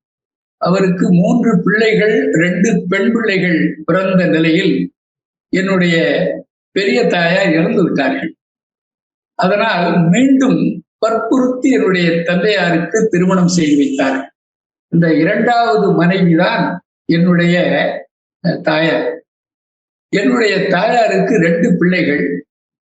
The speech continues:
நான், எனக்கு ஒரு தம்பி. அவன் பெயர் ராஜாமணி என்று பெயர். அவன் தமிழ் எம் ஏ படித்தவன், பி எஸ் சி பிசிக்ஸ் படித்தவன். அஹ், மயிலாடுதுறையில் இருக்கக்கூடிய குருஞான சம்பந்தம், சம்பந்தர் உயர்நிலைப் பள்ளியில்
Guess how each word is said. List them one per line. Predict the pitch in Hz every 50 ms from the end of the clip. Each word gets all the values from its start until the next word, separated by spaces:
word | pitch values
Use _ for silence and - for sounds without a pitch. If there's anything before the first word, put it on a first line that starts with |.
| _ _ _ _
நான், | - 180 180 190 202 247 302 294 269 - - -
எனக்கு | - 190 202 214 - 208 214
ஒரு | 185 165 160 -
தம்பி. | - 165 165 170 180 180 175 180 180 175 175 - - _ _ _ _ _
அவன் | - 175 175 175 165 170
பெயர் | 175 185 185 -
ராஜாமணி | 160 151 165 175 170 180 185 185 180 170 170 180 190
என்று | 185 175 160 151 139 -
பெயர். | 139 139 - - - - - - _
அவன் | - 165 180 - 277 - 180
தமிழ் | 175 170 165 170 202 208
எம் | 202 196 180
ஏ | 175 165
படித்தவன், | - 143 143 143 143 143 - - 147 160 175 262 - - - -
பி | _ 170 214 226
எஸ் | 233 220 175 -
சி | 180 160
பிசிக்ஸ் | - 170 160 - - 233 175 - -
படித்தவன். | - 147 143 143 - 135 135 139 139 - - - _ _ _ _ _ _ _ _ - 190
அஹ், | 180 165 165
மயிலாடுதுறையில் | 165 170 185 214 226 220 214 202 196 180 160 165 165 165 165 160 160
இருக்கக்கூடிய | 160 165 170 - 165 165 - - 147 143 143 143 135
குருஞான | 131 143 160 185 202 202 202 190 185 180
சம்பந்தம், | 170 - 160 156 156 151 147 - - -
சம்பந்தர் | - - 165 160 160 165 170 156 151 151 143
உயர்நிலைப் | 139 147 156 170 170 165 156 151 147 147 - -
பள்ளியில் | 143 139 139 135 147 170 175 160 - 175 -